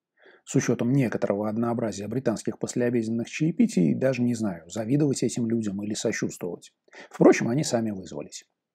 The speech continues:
Короче, по результатам всех этих изысканий девятнадцать заведений были отмечены как отличные с чайной и послеобеденной точки зрения. А три заведения стали победителями в трех номинациях.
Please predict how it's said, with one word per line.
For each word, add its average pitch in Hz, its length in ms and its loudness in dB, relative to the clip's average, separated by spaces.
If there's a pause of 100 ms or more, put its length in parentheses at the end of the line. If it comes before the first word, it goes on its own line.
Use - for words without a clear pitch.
(800)
Короче, - 480 0 (200)
по 160 120 6
результатам 120 520 6
всех 165 300 2
этих 123 240 -2
изысканий 120 580 0
девятнадцать 139 560 4
заведений 147 540 4
были 175 240 6
отмечены 123 560 2
как 151 260 0
отличные 123 840 0
с - 40 -8
чайной 135 580 0
и 104 40 -6
послеобеденной 107 800 -2
точки 104 340 -6
зрения. 104 520 -4 (500)
А - 220 -4
три 156 260 2
заведения 208 640 6
стали 151 360 0
победителями 110 680 0
в - 60 -14
трех - 260 -6
номинациях. 113 800 -4